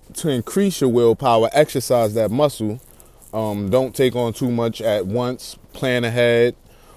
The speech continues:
avoid temptation, uh, sh-, strengthen your willpower, you know, treat it like a muscle. Uh, try f-, tracking apps, reward yourself, and get support. That's just a little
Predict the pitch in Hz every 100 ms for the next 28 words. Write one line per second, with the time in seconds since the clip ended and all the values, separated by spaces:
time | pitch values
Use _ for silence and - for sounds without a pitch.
0 | - 107 98 127 131 117 139 120 - 135
1 | 123 - 123 127 139 - - - - -
2 | - - 101 98 107 - _ - - -
3 | - - - 180 170 143 127 110 110 104
4 | 120 101 95 104 123 101 92 123 110 104
5 | 95 117 123 - 107 120 - - - -
6 | - - 104 95 - 139 117 107 - -
7 | - - 143 131 135 135 123 123 127 -
8 | - - - - - - - - 107 131
9 | 147 127 135 - 135 131 123 117 113 156
10 | 143 - 170 120 151 175 156 131 113 107
11 | 98